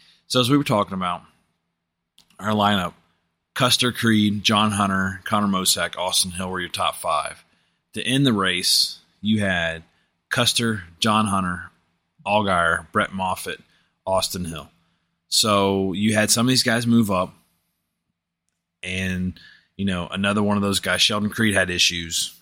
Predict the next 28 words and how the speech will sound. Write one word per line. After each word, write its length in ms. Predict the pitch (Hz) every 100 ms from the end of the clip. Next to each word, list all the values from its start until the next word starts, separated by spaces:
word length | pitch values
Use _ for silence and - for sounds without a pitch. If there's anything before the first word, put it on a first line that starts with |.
| -
out 200 | 90 87
there. 280 | 85 82 80 _ _ _ _ _ _ _ _ _ -
It 120 | - 131
was 140 | 123
more 220 | 143 202
or 60 | 185
less 300 | 123 113 110
if 140 | -
you 140 | 110 104
were, 300 | 101 98 -
if 160 | 107
you 100 | 120
were 80 | 117
passing 460 | - 101 98 - 101
or 80 | 92
doing 260 | 104 101
something 300 | 107 98 98
like 160 | 87 -
that, 140 | 87
it 20 |
was 140 | 95 -
because 400 | 110 - 117 107
you 140 | 110
had 300 | 98 98 87
issues 480 | 85 90 95 92 80
on 220 | 82 80
the 80 | 80
track 460 | - 76 73 -